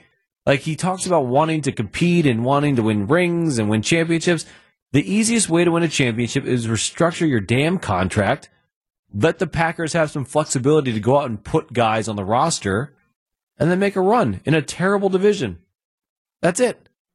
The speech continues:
Going to the A F C West and going to the A F C East, not gonna do it. Pebble, if Rodgers is on the Jets, are they better than the Bills?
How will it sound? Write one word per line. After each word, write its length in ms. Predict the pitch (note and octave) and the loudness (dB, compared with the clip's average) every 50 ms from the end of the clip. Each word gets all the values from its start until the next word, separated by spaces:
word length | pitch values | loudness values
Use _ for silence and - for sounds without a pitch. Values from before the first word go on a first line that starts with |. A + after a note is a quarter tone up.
| _ _ _ _ _ _ _ _ _ - | _ _ _ _ _ _ _ _ _ -2
Going 260 | G#2+ B2 F3 G#3+ A3+ A3+ | 2 2 2 2 0 -4
to 80 | A3+ G#3+ | -6 -6
the 200 | G3 G3+ - - | -6 -6 -4 -2
A 120 | F3+ G3 | -2 0
F 100 | G3 F#3+ | 0 0
C 180 | E3+ - F3+ D#3+ | 0 0 0 2
West 320 | C#3 C#3+ D3 C3+ C3+ - - | 2 2 2 2 0 -2 -6
and 120 | C#3+ C3+ | -6 -2
going 200 | C#3 D#3+ D#3+ D#3 | 0 0 0 0
to 80 | D3 - | 0 -2
the 100 | - C#3+ | 0 0
A 80 | D#3 D#3 | 0 2
F 60 | D3 | 0
C 160 | - - C3 | 0 -2 -2
East, 400 | B2+ A#2+ C3+ D3+ D#3 - - - - | -2 0 0 0 0 0 -4 -6 -4
not 280 | A2+ G#2+ B2+ D#3 E3+ - | -2 0 0 0 -2 -2
gonna 200 | D#3 C#3 A#2 G2 | -2 -2 -2 -2
do 200 | E2+ A2 A2 F#2 | -2 -2 -2 -2
it. 140 | - - _ _ _ _ _ _ _ _ _ _ _ _ _ _ _ _ _ _ _ _ _ _ _ _ _ _ _ _ _ _ _ _ _ _ _ _ _ _ _ _ _ _ _ - - - | -4 -6 _ _ _ _ _ _ _ _ _ _ _ _ _ _ _ _ _ _ _ _ _ _ _ _ _ _ _ _ _ _ _ _ _ _ _ _ _ _ _ _ _ _ _ -10 -4 -2
Pebble, 300 | E3+ D3+ A#2 G#2 - - | 0 0 0 -4 -8 -6
if 240 | D3 D#3 D3+ - - - | -6 -6 -6 -6 -8 -6
Rodgers 520 | C3 E3 F3+ G#3 A3 G#3+ - G3+ F3+ E3+ | -2 0 2 2 0 0 -2 -4 -2 -2
is 120 | E3 D3+ | -2 -2
on 280 | G3+ D#3 D3 D3 C#3+ C3+ | 0 2 2 2 2 0
the 80 | A#2+ A2+ | -2 -4
Jets, 360 | F#2+ B2 A#2+ F#2+ F2 - - | -2 -2 -2 -2 -2 -4 -4
are 140 | - B2 B2+ | -2 0 0
they 140 | C#3 D3+ | 2 0
better 300 | C#3+ A#2+ B2+ C3 C3+ C#3+ | 0 2 0 0 0 0
than 160 | C3 B2+ A#2+ A2+ | -2 -4 -6 -6
the 60 | G#2 | -6
Bills? 500 | F#2 G#2+ G2+ G#2+ B2 C3+ D3 - - | -4 -2 0 0 0 -2 -4 -8 -12